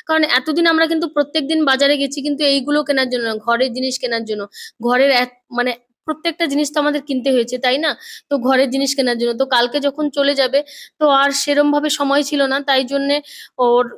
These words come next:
কি কি কেনাকাটা ছিল, গেঞ্জি টেঞ্জি, সেগুলোই কিনতে এসেছি। ভেবেছিলাম একটু ঘুরতে যাব বাইরে, তো সেটাও হলো না।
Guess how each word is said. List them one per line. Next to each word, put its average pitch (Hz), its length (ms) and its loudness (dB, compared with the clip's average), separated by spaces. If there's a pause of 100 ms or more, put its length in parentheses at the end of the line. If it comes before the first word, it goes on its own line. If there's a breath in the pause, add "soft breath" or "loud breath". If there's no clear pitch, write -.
(120)
কি 277 140 -2
কি 285 160 -4
কেনাকাটা 262 460 0
ছিল, 302 240 -4
গেঞ্জি 254 300 -2
টেঞ্জি, 285 260 -2
সেগুলোই 269 440 -2
কিনতে 247 300 -2
এসেছি। 226 360 -2 (420 loud breath)
ভেবেছিলাম 302 420 4
একটু 311 240 2
ঘুরতে 254 340 0
যাব 262 220 2
বাইরে, 226 400 2
তো 254 160 -4
সেটাও 262 420 2
হলো 262 240 4
না। 254 140 0